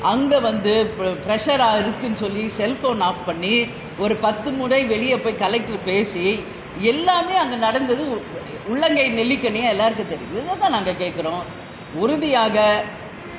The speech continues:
இதற்கு தலைவணங்கி தேர்தல் ஆணையம் தான் இதுக்கு ஒரு நல்ல தீர்வு தர வேண்டும் அப்படின்றதுல நான் உறுதியா இருக்கேன். நிச்சயம் தேர்தல் ஆணையம் எங்களுக்கு ஒரு நல்ல முடிவை கொடுப்பாங்க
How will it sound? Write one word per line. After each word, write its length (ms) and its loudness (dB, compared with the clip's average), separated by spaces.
இதற்கு 520 2
தலைவணங்கி 560 2
தேர்தல் 500 4
ஆணையம் 500 0
தான் 220 4
இதுக்கு 320 -4
ஒரு 160 -4
நல்ல 300 2
தீர்வு 440 -2
தர 220 4
வேண்டும் 440 0
அப்படின்றதுல 640 0
நான் 220 0
உறுதியா 320 2
இருக்கேன். 320 -2
நிச்சயம் 460 0
தேர்தல் 480 2
ஆணையம் 400 -2
எங்களுக்கு 360 -4
ஒரு 140 -2
நல்ல 340 2
முடிவை 380 -2
கொடுப்பாங்க 520 0